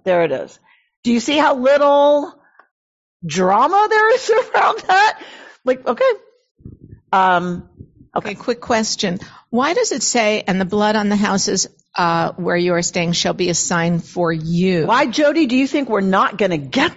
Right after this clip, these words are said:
Speaker 1: there? That's exactly where we're going.
Speaker 2: Okay.
Speaker 1: Um, so, so far, so we have a question about why does it say it's a sign for y'all?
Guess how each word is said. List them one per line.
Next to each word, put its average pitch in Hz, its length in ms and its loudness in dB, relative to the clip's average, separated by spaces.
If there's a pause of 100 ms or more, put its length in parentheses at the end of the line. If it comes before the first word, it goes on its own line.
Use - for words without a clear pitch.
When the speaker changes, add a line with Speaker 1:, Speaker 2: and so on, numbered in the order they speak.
Speaker 1:
there? 539 460 2
That's 453 240 -4
exactly 254 560 -2
where 240 100 0
we're 233 80 -8
going. 156 280 -6 (300)
Speaker 2:
Okay. 311 680 -2 (1000)
Speaker 1:
Um, 196 240 0
so, 240 280 0
so 349 300 0
far, 226 640 2 (600)
so 254 160 0
we 262 100 0
have 294 220 4
a 320 40 2
question 302 460 0
about 233 360 2
why 208 600 2
does 254 200 -2
it 254 100 -4
say 214 580 2 (880)
it's 226 140 -4
a 254 60 2
sign 214 420 2
for 262 140 -2
y'all? 262 380 0